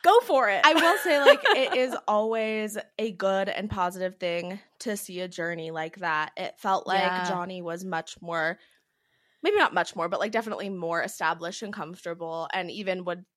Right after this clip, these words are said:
Speaker 2: you know, I T M about, I felt like I had to, like, have Cassie make the first move because I didn't
Speaker 1: Right.
Speaker 2: know if it was just, like, flirty or not. Like, I knew I was taking it seriously, but I didn't wanna make her uncomfortable.
Speaker 1: Mm-hmm.
Speaker 2: I just thought it was, like, a beautiful thing, and I would have loved to seen it explored more.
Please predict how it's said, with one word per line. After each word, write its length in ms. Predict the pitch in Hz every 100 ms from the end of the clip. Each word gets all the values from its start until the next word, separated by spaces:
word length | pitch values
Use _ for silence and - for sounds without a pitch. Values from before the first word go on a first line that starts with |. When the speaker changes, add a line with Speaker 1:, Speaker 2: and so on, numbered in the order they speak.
| _ _ -
Speaker 2:
you 100 | 190
know, 240 | 147 151 -
I 120 | 175
T 220 | 170 - 175
M 140 | 170
about, 380 | 160 160 156 151 - - - _ _ _ _
I 480 | 202 208 190 190 190 196
felt 300 | - 165 -
like 180 | 185 -
I 160 | 185 185
had 160 | 190
to, 180 | - 170 - -
like, 240 | 190 165
have 340 | - 175 180 -
Cassie 400 | - 320 311 302
make 160 | 285
the 80 | 285
first 320 | - 262 254 262
move 500 | 262 247 247 226 214
because 400 | 214 - 180 165
I 60 | 175
didn't 20 | 202
Speaker 1:
Right. 200 | 185 -
Speaker 2:
know 140 | 254
if 100 | 262
it 80 | 269
was 140 | 247 233
just, 240 | 226 - -
like, 280 | 226 214 _
flirty 280 | 240 226 220
or 60 |
not. 140 | 214 196
Like, 120 | 196
I 80 | 165
knew 120 | 160
I 160 | - 185
was 100 | 220
taking 240 | 220 208 214
it 80 | 214
seriously, 260 | 196 208
but 100 | 190
I 40 | 165
didn't 160 | 160
wanna 140 | - 165
make 160 | 170 -
her 60 |
uncomfortable. 640 | 202 - 254 247 220 220 214 - - - - - -
Speaker 1:
Mm-hmm. 60 | 208
Speaker 2:
I 600 | 202 208 226 240 262 254 -
just 120 | 302
thought 120 | 254
it 80 | 214
was, 80 | 208
like, 140 | 196
a 40 | 202
beautiful 400 | 175 175 175 170
thing, 380 | 175 165 165 170
and 160 | 170
I 60 | 165
would 100 | 165
have 140 | 175
loved 400 | 185 160 170 -
to 80 | -
seen 180 | - 175
it 80 | -
explored 480 | - - - 160 185
more. 500 | 185 185 185 190